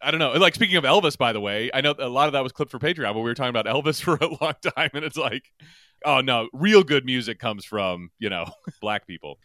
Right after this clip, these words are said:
Adolf Hitler was an admirer of Wagner's music. I would venture to say it, I don't, I don't, I didn't, I didn't come across the word favorite,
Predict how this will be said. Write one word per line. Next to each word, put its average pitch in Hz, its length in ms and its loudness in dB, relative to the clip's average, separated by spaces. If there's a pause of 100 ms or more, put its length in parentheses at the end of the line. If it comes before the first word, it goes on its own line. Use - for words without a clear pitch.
(160)
Adolf 226 360 4
Hitler 160 340 0
was 170 580 8
an 180 180 0
admirer 143 600 2
of 110 160 -2
Wagner's 107 480 -2
music. 80 360 -10 (280)
I 147 140 6
would 175 200 2
venture 165 360 2
to 151 80 -8
say 139 180 -4
it, 139 200 -6
I 151 120 0
don't, 185 200 -2
I 151 100 -2
don't, 156 220 -4
I 147 60 -4
didn't, 175 200 -4
I 143 40 0
didn't 156 220 -8
come 147 140 -6
across 139 260 -2
the 147 80 -10
word 139 160 -4
favorite, 127 540 -6